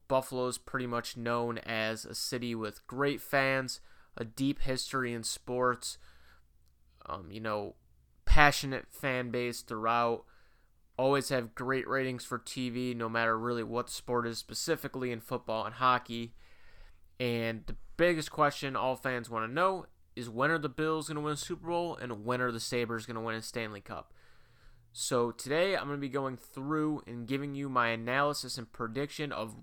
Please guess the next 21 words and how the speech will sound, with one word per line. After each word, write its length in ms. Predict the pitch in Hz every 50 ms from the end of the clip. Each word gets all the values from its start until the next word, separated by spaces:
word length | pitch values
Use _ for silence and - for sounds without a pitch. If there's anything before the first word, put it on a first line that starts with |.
| -
what 400 | - 120 135 147 139 - - -
year 520 | 139 131 127 135 143 147 143 143 143 135 -
the 60 | -
Bills 560 | 95 101 - - 120 123 131 135 139 139 120
and 100 | 123 120
Sabres 580 | - - - 135 127 127 123 131 131 131 123 120
will 140 | 113 110 107
win 260 | 107 127 131 131 120
championships 960 | - - - 156 160 156 156 - 156 156 151 - - 160 156 151 - - - - - - - - - - - - -
and 220 | - 117 113 - - - _ - -
end 280 | 143 156 160 151 143
the 80 | 139 135
long 380 | 131 127 131 131 131 135 127
drought 400 | 117 120 127 127 127 127 123 -
that 160 | - 110 107 - _ -
many 320 | - 127 131 131 135 123
fans 340 | 117 - 127 123 127 123 113
have 100 | 113 107
been 160 | 110 104 101
waiting 320 | 107 120 123 131 127 127 127
for. 480 | - - - 123 123 123 123 123 120